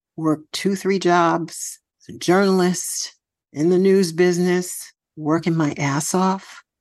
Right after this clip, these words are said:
someone, for me, to vibrate in a way that I have attracted a man who loves and adores me,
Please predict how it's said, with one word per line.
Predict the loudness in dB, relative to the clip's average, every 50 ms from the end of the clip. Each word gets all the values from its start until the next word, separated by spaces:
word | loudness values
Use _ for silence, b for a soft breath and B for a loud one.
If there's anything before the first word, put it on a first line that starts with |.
| _ _ -20 -20 -20 -14
someone, | -6 -2 0 0 0 0 -2 -4 -4 -2 -2 -2 -2 -2 -2 -4 -6 -10 _
for | -12 -6 -2
me, | 0 2 2 4 2 2 0 -2 -6 -12 _ _ _ _ _ _ _ _ _ -2
to | -2 -2
vibrate | 0 0 0 0 2 2 2 0 0 0 2 2 2 0 -2 -8 _ _ _ _ -4
in | -2 0 0
a | 0 0
way | 2 2 2 2 2 2 -2 -6 -10 -16 _ _ _
that | -4 -4 -4 -4 -6
I | -4 -2 0 2 2 2 0
have | 0 -2
attracted | -4 -4 -4 -4 -2 0 2 2 0 0 _ -10 -10 -10 -10 -12 -16 -20 _ _ _ _ _ -2
a | 0
man | 2 2 2 2 0 0 -2 -4 -8 -12 -14 -16 _ _ _ _ _
who | -2 0 0
loves | 2 2 2 2 2 2 2 2 2 2 0 -4 -8 -12 -10 -8
and | -6 -6
adores | -6 -6 -10 -8 -4 0 2 2 2 2 0 -2 -4
me, | -8 -10 -10 -12 -16 -18